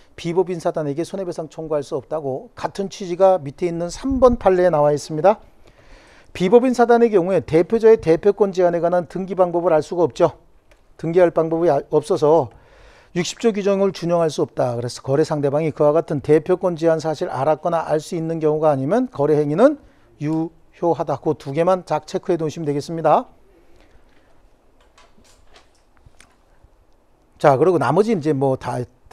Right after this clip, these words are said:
저 다음 페이지 보면요. 뭐 육 번하고 칠 번 판례 있잖아요.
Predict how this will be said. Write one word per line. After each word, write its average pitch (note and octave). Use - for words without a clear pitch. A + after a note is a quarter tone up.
저 B2+
다음 C3+
페이지 D3+
보면요. D3+
뭐 C#3+
육 D3
번하고 A3
칠 D4+
번 E4
판례 A3+
있잖아요. D#3